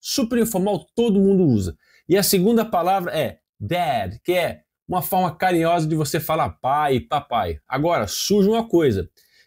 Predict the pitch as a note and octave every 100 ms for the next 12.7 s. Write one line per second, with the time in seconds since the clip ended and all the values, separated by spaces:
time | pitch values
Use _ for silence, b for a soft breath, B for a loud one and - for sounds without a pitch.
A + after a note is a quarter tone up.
0 | b D3+ F#3 G3 G3 F3 F#3 F3+ F3 E3
1 | - - - B3+ - F#3+ - F3 D#3+ -
2 | - F#3 D3+ - - D#3+ E3 C3 C3 -
3 | D#3+ C#3+ C#3+ G#3+ - C#3+ C#3 - - B2+
4 | A2 G2 - - A#2+ - A#2+ A#2+ B2 A#2+
5 | - C3 F#2+ D#2+ _ - C3 A#2+ F2 -
6 | _ _ _ _ _ _ A#2+ B2 G2+ D#2
7 | - B2 - _ A2 C3 D3 G#2+ - -
8 | _ _ _ _ - A2+ - - C3+ D#3+
9 | E3 C#3 A2+ - C#3 D3 B2 F2+ - _
10 | G2 E2 _ - C#3+ C#3 A2+ D#2+ D#2 _
11 | _ _ _ - G#2 C3 D3 B2 A#2+ -
12 | - G#2 B2+ C#3 F#2 D#2